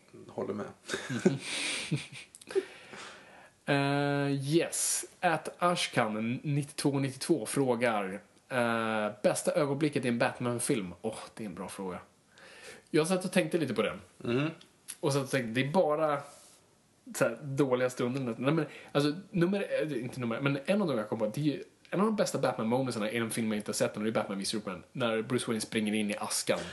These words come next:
Speaker 1: Ah, snyggt.
Speaker 2: Det är sådär,
Speaker 1: Snyggt.
Speaker 2: det är för mig vad Batman är. Bara skit i allt annat, bara save the people och bara springer in, liksom. Skit i allt annat.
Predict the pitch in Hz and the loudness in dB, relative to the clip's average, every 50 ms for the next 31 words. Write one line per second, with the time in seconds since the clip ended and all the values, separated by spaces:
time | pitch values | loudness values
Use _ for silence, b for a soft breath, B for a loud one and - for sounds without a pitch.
0 | - - - - 170 196 196 170 - - - 185 185 180 185 - - - - - | -12 -6 0 2 2 4 2 2 -2 -4 2 2 2 2 2 -4 -12 -14 -12 -4
1 | - 139 160 185 175 151 135 165 147 113 120 139 202 247 226 - 190 180 160 139 | 2 4 4 4 4 2 2 2 2 2 2 4 4 4 4 2 2 2 2 2
2 | 131 120 - 113 110 - - 107 101 98 90 90 - 113 120 - - 190 156 131 | 2 2 2 0 0 0 -2 -2 -2 0 0 2 2 0 0 0 0 0 0 0
3 | 127 - - - - - 240 233 208 - - 156 143 135 127 131 - 117 110 110 | 0 -4 -6 -4 2 2 2 2 4 2 0 2 2 2 -2 0 0 0 0 0
4 | 110 107 - 117 110 110 107 - - 147 147 165 - - - - - 170 151 139 | -2 0 0 2 2 2 -2 -4 -8 -10 -10 -10 -10 -2 0 2 4 4 2 2
5 | 127 123 - 117 110 - 117 123 143 143 131 - - - 139 120 113 113 110 107 | -2 -2 -2 -2 -2 -2 -2 0 2 2 2 2 0 -2 -2 0 0 0 0 -2
6 | 95 90 80 78 - - - - - - - - 110 95 90 85 80 78 85 87 | -4 -4 -8 -8 -10 -10 -10 -2 -2 -2 -2 0 -2 -4 -4 -4 -8 -10 -10 -10
7 | - - - | -12 -14 -16